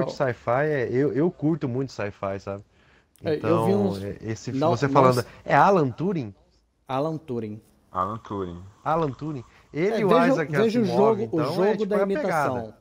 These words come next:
Speaker 2: Joga, o filme sobre ele é o, é o jogo da imitação,
Speaker 3: É.
Speaker 2: Brabis.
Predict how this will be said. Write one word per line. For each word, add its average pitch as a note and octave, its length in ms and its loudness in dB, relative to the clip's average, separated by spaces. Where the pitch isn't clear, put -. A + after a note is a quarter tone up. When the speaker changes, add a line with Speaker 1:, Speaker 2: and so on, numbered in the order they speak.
Speaker 2:
Joga, C#3 420 -6
o D3 140 -6
filme F#3+ 280 -6
sobre D#3 320 -4
ele F#3 260 -2
é F#3+ 60 0
o, F3 300 -4
é C3 280 -6
o - 60 -14
jogo E3 240 0
da F#3+ 60 0
imitação, F#3+ 580 4
Speaker 3:
É. A2+ 140 -10
Speaker 2:
Brabis. A#2 240 -14